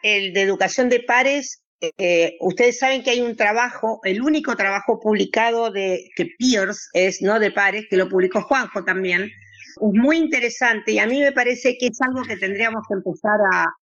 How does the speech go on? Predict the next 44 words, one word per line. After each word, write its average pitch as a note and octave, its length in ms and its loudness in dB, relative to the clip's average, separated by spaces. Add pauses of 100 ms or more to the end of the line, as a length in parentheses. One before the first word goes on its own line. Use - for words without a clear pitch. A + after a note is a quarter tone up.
a E3+ 200 -4
incursionar. F#3 800 0 (600)
Eh, G3+ 360 2
por G#3+ 120 2
supuesto, C4 460 -2
formando A#3 720 0
a G3 100 2
ese F3+ 680 -2 (240)
paciente A3 480 -4
modelo, G3+ 520 0
porque F3+ 220 -8
es F3 80 -8
un G#3 60 -4
paciente G#3+ 320 -2
que F#3 80 2
tiene F#3 240 2
que D#3 60 -6
tener F3 180 -2
hemoglobinas F3 640 -2
glicosiladas E3+ 720 -2
dentro E3 280 -2
de D#3+ 80 4
los D3 100 2
valores D#3 320 2
normales F#3+ 460 -2
y F3 80 -12
tiene A3 200 2
que G3 80 2
dar G3+ 160 4
el G3 120 -4
ejemplo B3 420 -2
porque F#3 380 -2
él A3 120 -10
tiene F3 220 -4
que D3+ 80 -4
ser D3 160 -6
un D3 160 -2
ejemplo. B2+ 560 -10 (640)
Formarlo C4+ 600 0
en A#3+ 240 -4
cuáles A#3+ 280 0
deben A3+ 240 0
ser A#3 180 -10
sus G#3+ 160 -10